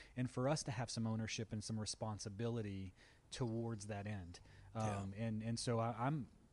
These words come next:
Speaker 1: hoping that we continue to do this as a
Speaker 2: Yeah.
Speaker 1: You know, a biannual practice at a minimum
Speaker 2: Yeah,
Speaker 1: where we can
Speaker 2: yeah.
Speaker 1: share with everybody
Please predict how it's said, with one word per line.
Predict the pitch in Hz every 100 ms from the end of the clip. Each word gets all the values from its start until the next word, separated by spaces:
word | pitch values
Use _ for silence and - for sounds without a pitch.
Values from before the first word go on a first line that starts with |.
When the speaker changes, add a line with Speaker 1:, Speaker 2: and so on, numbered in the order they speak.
| -
Speaker 1:
hoping | 123 113 113 107
that | 104
we | 107 113 107
continue | - 113 - 123 117
to | 110
do | 101 104
this | 101 -
as | 110 98
a |
Speaker 2:
Yeah. | 101 95 - - - -
Speaker 1:
You | 143
know, | 117
a |
biannual | 117 120 113 110 101
practice | - 113 - 104 -
at | 98
a |
minimum | 101 117 135 101 98
Speaker 2:
Yeah, | 113 113
Speaker 1:
where |
we | 104 123
can | 120
Speaker 2:
yeah. | 101
Speaker 1:
share | 92 139 156
with | 117
everybody | 104 104 98 101 98 98